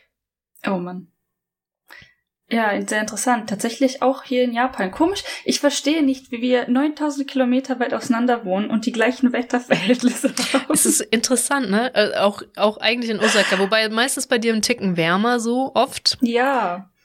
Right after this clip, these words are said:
Speaker 2: Oder
Speaker 1: Aber
Speaker 2: zeitverzögert,
Speaker 1: auch
Speaker 2: aber ja.
Speaker 1: jetzt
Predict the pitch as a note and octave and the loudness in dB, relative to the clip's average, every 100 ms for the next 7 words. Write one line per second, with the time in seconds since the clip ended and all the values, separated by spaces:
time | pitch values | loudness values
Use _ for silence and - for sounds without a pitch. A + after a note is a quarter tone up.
0 | _ G3 - B3 A#3 F#3+ F#3+ A3+ A#3 C4+ | _ 0 4 4 4 0 2 0 2 2
1 | A#3+ A3 G#3+ G3+ G3 F#3+ G3+ E3+ E3 - | 4 0 0 -2 2 2 2 0 -4 -10
2 | _ - - - B3 C4+ - - | _ -20 -12 -4 0 0 -2 -14